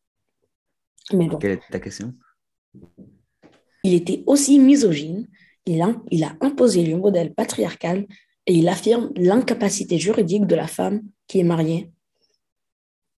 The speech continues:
Speaker 1: Qu'en penses-tu ?
Speaker 2: Il a été écrit par quelques magistrats, si je me souviens bien. Il a juste été approuvé par lui.
Speaker 1: Oui, donc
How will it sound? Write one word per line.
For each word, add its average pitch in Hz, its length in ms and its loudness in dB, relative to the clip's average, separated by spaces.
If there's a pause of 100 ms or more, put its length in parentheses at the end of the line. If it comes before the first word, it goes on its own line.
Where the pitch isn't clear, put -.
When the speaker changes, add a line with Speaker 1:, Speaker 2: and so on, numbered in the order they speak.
(340)
Speaker 1:
Qu'en 175 140 -6
penses-tu ? 175 460 -6 (720)
Speaker 2:
Il 104 40 6
a 104 40 6
été 113 280 0
écrit 120 280 -4
par - 260 -6
quelques 135 240 -4
magistrats, 107 640 -8
si - 220 -14
je 98 100 -16
me 98 80 -10
souviens 95 300 -10
bien. 120 340 -10 (460)
Il 113 120 -2
a 113 80 0
juste 131 220 -8
été - 320 -6
approuvé 139 380 -2
par 104 160 -4
lui. 82 240 -14 (240)
Speaker 1:
Oui, 285 240 4
donc 175 240 -2